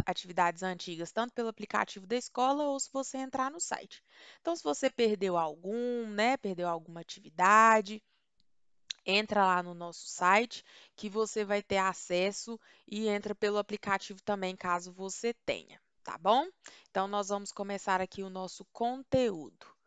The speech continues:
Então, começando com pets. O que que são pets? Pets são os animais que a gente chama de domésticos.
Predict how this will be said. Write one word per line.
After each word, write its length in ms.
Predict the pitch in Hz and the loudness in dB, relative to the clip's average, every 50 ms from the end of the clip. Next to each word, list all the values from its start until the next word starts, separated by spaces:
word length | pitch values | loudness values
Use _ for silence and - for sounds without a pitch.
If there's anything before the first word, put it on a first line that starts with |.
| _ _ - - - _ _ | _ _ -20 -20 -20 _ _
Então, 220 | - 220 240 254 | -2 0 0 0
começando 640 | - 254 240 233 233 220 - - 220 220 214 208 214 | -2 -4 -4 -2 -2 -2 -2 -4 -6 -8 -8 -10 -12
com 320 | - - 254 262 285 302 - _ _ _ _ | -6 -4 -2 -2 -2 -4 -10 _ _ _ _
pets. 720 | 214 202 175 - - - - _ _ - - - - - _ | 2 4 4 2 -2 -8 -16 _ _ -18 -18 -18 -18 -16 _
O 80 | - | -10
que 180 | - - 294 311 | -2 -2 -2 -2
que 80 | - | -2
são 240 | - - 277 262 262 - _ _ | -4 -4 -4 -4 -4 -6 _ _
pets? 580 | 175 156 - - - _ _ - - - - - _ - - _ _ _ | 0 0 0 -4 -12 _ _ -18 -18 -18 -18 -20 _ -20 -20 _ _ _
Pets 420 | - 240 247 247 226 208 - - - | 8 8 8 8 6 2 0 -8 -8
são 220 | - 202 202 208 | -6 -6 -4 -6
os 120 | 202 185 190 | -6 -2 -2
animais 580 | 196 185 180 175 175 190 208 220 214 202 - | -2 0 -2 -2 0 2 2 4 2 2 0
que 120 | - - 190 | -4 -6 -6
a 20 | |
gente 240 | 180 190 196 190 - | -6 -6 -8 -10 -10
chama 320 | - - 190 185 185 185 | -8 -8 -8 -6 -6 -8
de 140 | 170 175 185 | -8 -10 -8
domésticos. 920 | 170 220 233 269 269 220 185 185 185 185 - - - - - - - - | -2 0 0 0 2 2 2 2 2 2 -2 -6 -12 -12 -14 -14 -14 -14